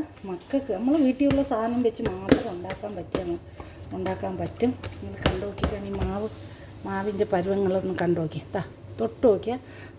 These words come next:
താന്നു പോകും. അത് കണക്കാക്കി എടുക്കണം. ചപ്പാത്തിയെക്കാളും കുറച്ചും കൂടി ഒരു പൊടിക്കും കൂടെ ലൂസായിരിക്കണം. കണ്ടല്ലോ, നമുക്ക്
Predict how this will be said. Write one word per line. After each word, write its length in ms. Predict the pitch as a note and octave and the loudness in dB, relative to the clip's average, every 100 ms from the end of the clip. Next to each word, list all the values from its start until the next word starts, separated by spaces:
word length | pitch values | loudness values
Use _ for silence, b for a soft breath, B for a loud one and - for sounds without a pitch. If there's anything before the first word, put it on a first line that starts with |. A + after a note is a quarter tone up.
| A3+ | 0
താന്നു 260 | A3+ A3+ F3 | 2 2 4
പോകും. 180 | F3 F#3 | 4 4
അത് 80 | G3+ G#3 | 2 4
കണക്കാക്കി 480 | F#3 F3+ G3 F3+ C4+ F3+ | 4 4 2 2 4 4
എടുക്കണം. 280 | D#3+ E3 - A#3 | 6 2 4 2
ചപ്പാത്തിയെക്കാളും 760 | A3+ C4+ C4 C#4 C4 A#3+ C#4+ D#4 | 6 6 6 2 4 2 4 6
കുറച്ചും 480 | D4+ D#4+ - - C#4+ A#3+ | 6 6 2 6 6 8
കൂടി 240 | A3+ C#4 E4+ B B B B C#4 | 6 6 4 B B B B 4
ഒരു 120 | C#4 C#4 - | 4 0 2
പൊടിക്കും 500 | D4 D#4 - D#4 C4 | 6 6 8 8 8
കൂടെ 200 | A3 B3+ G4 - - - - - B B B A3 | 6 4 0 -6 -16 -18 -18 -18 B B B 0
ലൂസായിരിക്കണം. 680 | A3+ - F#3 D#3 D#3 D#3 D#3+ - | 0 2 2 2 0 -2 -6 2
കണ്ടല്ലോ, 360 | C#4 B3+ A3+ G#3+ - - - - - - - - | 4 4 2 -2 -6 -12 -12 -10 -8 -10 -12 -6
നമുക്ക് 320 | C#4 C#4+ C#4 | 0 0 2